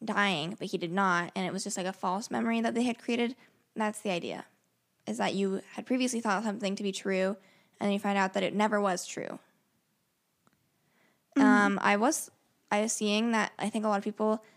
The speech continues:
Speaker 1: might have this false memory because there was a different, like, South African activist that, like, died actually in jail during the same time period, so I think
Speaker 2: Mm-hmm.
Speaker 1: a lot of people get them confused.
Speaker 2: Yeah. I mean, honestly, I don't know if you have anything about, like, why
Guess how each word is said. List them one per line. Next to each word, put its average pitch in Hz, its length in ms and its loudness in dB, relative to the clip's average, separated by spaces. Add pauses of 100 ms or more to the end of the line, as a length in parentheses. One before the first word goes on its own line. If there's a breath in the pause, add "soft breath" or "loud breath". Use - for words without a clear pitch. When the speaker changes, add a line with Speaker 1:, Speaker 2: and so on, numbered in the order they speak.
(180 soft breath)
Speaker 1:
might 208 160 0
have 208 160 0
this 202 160 -4
false 202 260 -2
memory 196 280 0
because 202 320 -4
there 202 100 2
was 202 100 -2
a 196 40 -4
different, 202 560 -2 (460 soft breath)
like, 220 360 0 (220)
South 220 240 -2
African 233 340 -2
activist 226 580 -2
that, 214 200 0
like, 220 320 -2 (360)
died 208 280 2
actually 196 360 0
in 208 120 0
jail 208 300 2
during 220 180 0
the 214 40 -4
same 220 180 -2
time 226 200 -2
period, 220 340 -2
so - 180 -4
I 190 60 0
think 196 200 -4
Speaker 2:
Mm-hmm. 233 260 4 (400 soft breath)
Speaker 1:
a 208 80 -4
lot 196 140 2
of 190 40 -6
people 196 520 -2 (400)
get 202 220 -4
them 185 160 -6
confused. 214 360 -6 (240)
Speaker 2:
Yeah. - 60 -20 (120)
I 262 60 6
mean, 294 120 8
honestly, 294 500 6
I 320 60 2 (120)
don't 254 100 6
know 254 80 6
if 254 60 2
you 254 80 6
have 220 100 6
anything 226 260 4
about, 202 540 2 (640)
like, 208 200 0
why 214 680 2